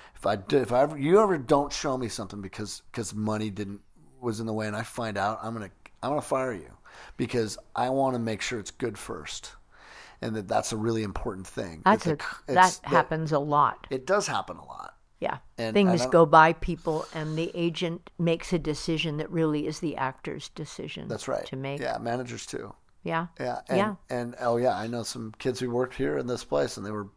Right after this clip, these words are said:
Speaker 1: making it big and, and, uh, on YouTube and having all this stuff, and all they wanted to do was get in Saturday Night Live and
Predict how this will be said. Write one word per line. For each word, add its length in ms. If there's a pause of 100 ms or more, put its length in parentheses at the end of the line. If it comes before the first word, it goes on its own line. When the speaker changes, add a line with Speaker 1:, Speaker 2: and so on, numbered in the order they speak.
(200)
Speaker 1:
making 320
it 100
big 260
and, 380
and, 260
uh, 300
on 160
YouTube 400
and 100
having 220
all 100
this 140
stuff, 380
and 160
all 120
they 80
wanted 220
to 60
do 60
was 120
get 120
in 80
Saturday 280
Night 120
Live 260
and 160